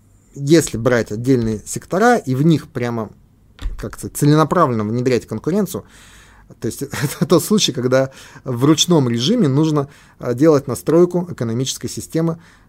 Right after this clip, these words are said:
то есть прямо создавать среду, говорить, «Вот здесь вот граница». Это может быть территориальная граница, с-, там,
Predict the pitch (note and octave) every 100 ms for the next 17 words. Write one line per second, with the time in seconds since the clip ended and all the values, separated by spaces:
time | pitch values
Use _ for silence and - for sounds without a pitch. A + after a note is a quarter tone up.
0 | _ A#2 G#2 - D#3+ C#3+ - A#2 C3+ C3
1 | - C3+ A#2 F#2+ A2+ A2 G2+ C3+ A#2+ C3
2 | A#2+ A2+ A#2 A#2+ A2+ A#2 - E3 F3 D#3+
3 | A#2+ A2+ A#2 G#2+ A2+ A2+ A2+ A#2 A#2+ A#2+
4 | A#2 - G2 - - - F2